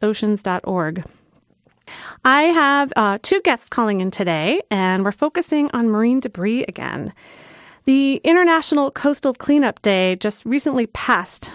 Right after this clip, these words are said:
where thousands of folks took to waterways and beaches to pick up debris and remove it from watersheds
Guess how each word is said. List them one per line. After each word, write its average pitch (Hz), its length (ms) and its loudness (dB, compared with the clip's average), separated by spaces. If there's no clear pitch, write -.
where 220 180 2
thousands 294 500 0
of 254 80 -4
folks 214 320 0
took - 220 -4
to 233 100 -2
waterways 226 640 2
and 190 160 0
beaches 202 560 -2
to 262 120 0
pick - 200 0
up 320 140 2
debris 233 560 2
and 196 140 2
remove 233 320 4
it - 80 -2
from 214 180 0
watersheds 202 640 0